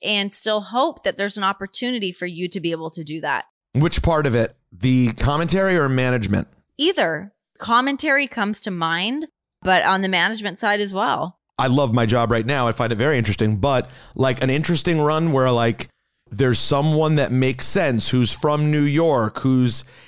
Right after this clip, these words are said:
Speaker 2: hip hop related, who's Jewish, whatever the thing is.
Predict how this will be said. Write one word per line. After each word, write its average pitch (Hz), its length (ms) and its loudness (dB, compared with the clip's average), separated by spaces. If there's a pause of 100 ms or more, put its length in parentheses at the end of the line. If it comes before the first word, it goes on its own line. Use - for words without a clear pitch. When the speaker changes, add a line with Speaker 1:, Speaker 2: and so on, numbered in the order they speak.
(140)
Speaker 2:
hip 208 260 0
hop 151 300 0
related, 107 640 0 (160)
who's 139 340 -2
Jewish, 156 840 0 (280)
whatever 214 560 2
the 156 160 0
thing 143 360 0
is. 101 540 -2